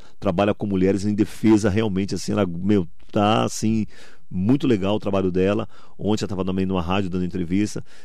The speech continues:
Então, eu desejo toda a sorte de bênção pra minha esposa. E eu sempre digo que, assim, Marilei, quer queira ou não, atrás de um grande homem tem uma grande mulher. Se eu sou o que eu sou, eu devo muito a ela também. Então, parabéns, vida. Jesus te ama.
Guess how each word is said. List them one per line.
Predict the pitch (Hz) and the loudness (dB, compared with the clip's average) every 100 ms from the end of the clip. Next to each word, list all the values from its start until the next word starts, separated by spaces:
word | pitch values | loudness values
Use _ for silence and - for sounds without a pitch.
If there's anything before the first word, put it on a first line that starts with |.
| - | -8
Então, | - 101 110 107 90 90 | -2 2 2 2 0 -2
eu | 90 | 0
desejo | 95 90 101 | 2 2 0
toda | - 101 | 0 0
a | |
sorte | - 101 | 2 0
de | 95 | 0
bênção | 87 98 | 0 0
pra | 98 | 0
minha | 92 | -2
esposa. | - 104 107 104 - - - | 0 2 2 0 -6 -10 4
E | |
eu | 185 | 6
sempre | 190 208 170 | 6 4 2
digo | 123 160 | 4 4
que, | 147 | 6
assim, | 156 - 98 | 2 2 0
Marilei, | 87 92 90 87 - | 2 2 2 2 0
quer | - 117 | 0 2
queira | 120 101 | 4 2
ou | |
não, | 95 113 107 | 4 2 2
atrás | 90 110 | 2 0
de | 110 | 2
um | |
grande | 101 104 95 | 2 0 0
homem | 104 | -4
tem | 98 | -4
uma | 104 | -4
grande | 101 98 | -4 -2
mulher. | 107 85 92 - - | -2 -2 -4 -8 -10
Se | - | -4
eu | 101 | -2
sou | - | 2
o | 107 | 2
que | 113 | 0
eu | |
sou, | 98 - 104 | -2 0 0
eu | |
devo | 98 101 95 | 2 -2 -2
muito | 98 98 | -4 -2
a | |
ela | 92 | -2
também. | - 95 90 - - - | -2 -4 -4 -6 -10 -12
Então, | - 98 | -6 -4
parabéns, | 95 107 98 101 98 | 0 2 4 4 2
vida. | 87 104 110 104 | 2 2 0 0
Jesus | 98 95 101 | 0 0 -2
te | - | 0
ama. | 90 87 | 0 0